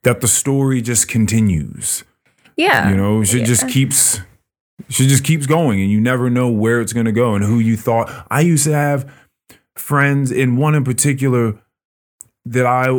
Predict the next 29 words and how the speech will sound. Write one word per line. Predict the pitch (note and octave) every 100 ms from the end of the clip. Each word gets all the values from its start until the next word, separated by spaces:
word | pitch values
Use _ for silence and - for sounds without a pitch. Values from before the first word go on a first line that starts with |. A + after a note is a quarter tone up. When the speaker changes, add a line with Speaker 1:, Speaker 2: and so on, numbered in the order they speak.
| D#2+
Speaker 1:
if | G2+ G#2+
you | A2+ C3+
had | B2
asked | A#2+ A#2 A2
me | A#2
back | G#2+ A2 G#2+
then, | A2+ A2
I | G#2+
was | G2+
like, | G2 F#2+
"We're | F2+ F#2+ A#2 A#2
gonna | A2 G2+
be | F#2+
friends | F#2+ G2+ G2 F#2+ F2
until | E2 D#2 F#2+ F#2+ F#2
we | F2+ F2+ F2
die." | C2 C2 - D#2
Like, | F2 F2 F2
I | - - -
Speaker 2:
<laughs> | G#2 A#2
Speaker 1:
will, | B2+ C#3+ C3 C3+
there'll | C3+ D#3
be | D3+ F3
nothing | E3+ F#3 G3+ F3 C3+
that'll | A#2 A2 G#2
ever | G2+ G2
take | G2+ F#2
us | F2+
apart. | E2 F2+ D2+ -